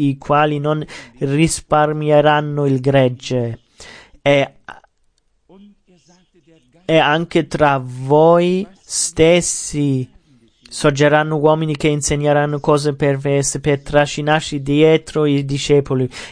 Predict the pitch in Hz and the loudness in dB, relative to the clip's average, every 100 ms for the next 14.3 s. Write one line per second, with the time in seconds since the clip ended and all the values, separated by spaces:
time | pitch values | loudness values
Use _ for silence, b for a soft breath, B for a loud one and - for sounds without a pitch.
0 | B - 147 143 139 - 151 170 151 160 | B 0 0 0 -4 -4 2 2 4 0
1 | 151 - 143 135 143 - 170 165 160 165 | 0 0 2 2 0 2 2 4 2 2
2 | 151 160 170 175 160 175 160 170 151 151 | 2 0 -4 0 0 0 0 2 2 2
3 | 151 151 151 147 147 151 156 151 143 135 | 2 2 0 0 0 0 -2 -4 -4 2
4 | 143 135 127 127 127 B B - - 151 | 2 2 -2 -4 -6 B B -4 0 0
5 | - 156 151 170 190 175 160 156 151 - | 0 -2 0 0 0 2 2 0 -6 -6
6 | 151 151 170 180 B B - 147 151 165 | 2 4 4 2 B B -4 0 2 4
7 | 165 156 165 - 160 151 147 165 160 180 | 2 2 -2 2 2 2 2 0 0 0
8 | 170 165 156 170 156 147 - 175 180 165 | 2 0 0 0 0 -6 0 2 4 4
9 | 156 156 170 175 170 165 156 156 151 165 | 2 0 -2 -6 -4 -2 -2 0 -2 -2
10 | 170 156 147 131 147 170 180 180 185 196 | 0 2 2 0 -2 0 2 4 2 -2
11 | B - 160 143 165 180 190 190 - _ | B 0 0 0 2 4 4 2 -4 _
12 | - 143 135 165 165 160 160 - - 165 | -16 -8 2 4 6 6 4 -2 -4 -2
13 | - 175 165 160 170 156 151 151 143 143 | 0 0 0 -2 0 -2 -2 -2 0 0
14 | 135 131 127 | 2 0 -4